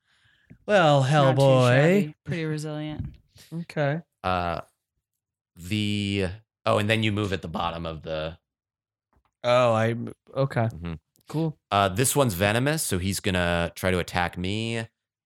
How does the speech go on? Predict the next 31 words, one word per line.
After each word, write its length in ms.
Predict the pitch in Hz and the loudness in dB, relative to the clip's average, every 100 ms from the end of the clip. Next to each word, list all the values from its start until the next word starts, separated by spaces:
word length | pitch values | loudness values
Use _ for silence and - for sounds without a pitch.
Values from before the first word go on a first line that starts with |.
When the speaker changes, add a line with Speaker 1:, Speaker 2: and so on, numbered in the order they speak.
| _ _ _ _ _ _ | _ _ _ _ _ _
Speaker 3:
There's 160 | 113 101 | -6 -6
a 40 | |
guy, 320 | 87 95 98 - | -2 0 0 -2
there's 140 | 104 | -4
another 240 | 98 98 98 | -2 -2 -2
person 580 | - 98 - 90 85 80 _ | -2 -4 -2 -4 -6 -8 _
'cause 120 | 82 | -8
you're 120 | 87 | -4
in 80 | 90 | -4
the 80 | 87 | -4
room 180 | 87 90 | -6 -6
with 200 | 101 - | -6 -8
me. 300 | 110 120 120 - _ | -6 -6 -8 -12 _
Speaker 1:
Right. 300 | 123 123 123 - | -8 -6 -8 -12
Speaker 3:
So 240 | - - 95 | -8 -4 -2
basically, 500 | 117 117 117 - 95 | 0 -2 -2 -4 -2
I 80 | 90 | -2
would 160 | 87 - | -2 -2
upgrade 420 | 110 - 110 98 | -4 -2 -2 -2
one, 560 | 90 90 87 82 80 - | -2 -4 -4 -6 -8 -12
but 160 | - 67 | -16 -10
downgrade 480 | 82 87 85 95 92 | -6 -6 -4 -4 -2
one, 260 | 92 92 | -2 -4
so 140 | 92 90 | -4 -4
I 80 | 85 | -4
go 180 | 82 78 | -4 -8
even 560 | 87 82 87 87 85 - _ _ _ - | -10 -8 -6 -6 -10 -12 _ _ _ -18
to 100 | 80 | -14
just 220 | 78 - | -14 -12
all 280 | 73 71 73 | -10 -8 -8
orange. 600 | 71 71 90 101 117 - | -10 -10 -10 -12 -14 -20